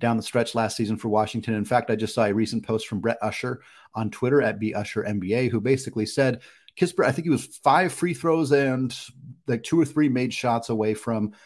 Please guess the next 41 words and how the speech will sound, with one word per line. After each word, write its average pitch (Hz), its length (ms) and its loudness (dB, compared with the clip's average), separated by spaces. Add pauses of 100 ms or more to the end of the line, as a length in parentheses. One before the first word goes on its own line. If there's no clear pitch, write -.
(180)
having 139 260 0
a 135 40 -2
fifty, 143 300 -6
forty, 139 300 2
ninety 120 300 -2
season," 98 380 -4
which 101 180 -4
is 98 120 -6
kind 107 180 -2
of 95 120 -4
this, 101 220 -2 (500)
a, 127 200 -2
a 127 60 0
mark 131 360 2
of 127 100 0
a 117 60 0
great 117 340 -2
shooter 117 420 2
in 101 100 0
the 104 120 0
N 104 100 0
B 101 140 0
A, 90 120 -6
fifty 131 300 -6
percent 113 380 -2
from 107 120 -4
the 95 60 -4
field, 120 400 0
forty 117 260 2
plus 110 240 -4
percent 104 380 -6
from 101 140 -4
three, 113 340 0
ninety 101 300 -2
plus 101 260 -6
percent 101 320 -10
from 95 120 -8
the - 60 -10
free 98 200 -8
throw - 200 -10
line. - 240 -16